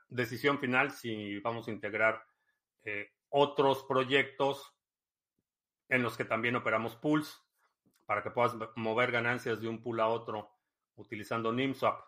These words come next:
Eso lo voy a discutir mañana y probablemente para el jueves ya tenga un, una respuesta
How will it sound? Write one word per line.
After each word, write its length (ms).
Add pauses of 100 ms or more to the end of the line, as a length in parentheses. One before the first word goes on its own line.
(140)
Eso 340
lo 300
voy 180
a 60
discutir 360
mañana 540
y 200
probablemente 580
para 180
el 200
jueves 580 (460)
ya 220
tenga 300
un, 280 (1700)
una 680
respuesta 840